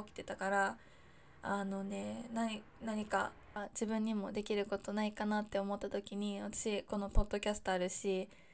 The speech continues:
これを聞いてくださってる方には、自分のメッセージを伝えることはできるから、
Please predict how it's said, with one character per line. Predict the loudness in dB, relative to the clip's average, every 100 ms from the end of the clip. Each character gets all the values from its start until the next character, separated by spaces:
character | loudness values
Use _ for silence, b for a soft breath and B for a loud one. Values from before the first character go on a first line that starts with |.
| b b
こ | 2
れ | 4 6
を | 4 0
聞 | -2 -2
い |
て | 0
く | 0
だ | 2 2
さ | 0
っ | -4 -12 -4
て | -2
る | 0
方 | -2 0 0 0 -4 -12 -20 -8
に | 0 8
は、 | 8 8
自 | 4 2
分 | 0
の | 0
メ | -2
ッ | -2
セ | -4
ー | -2
ジ | -2
を |
伝 | -4 -2 0 2
え |
る | 0
こ | -2 0
と | 2 2 0 -10 -20 -4
は | 2 4
で | 2
き | 0
る | 0
か | 0 2
ら、 | 4 4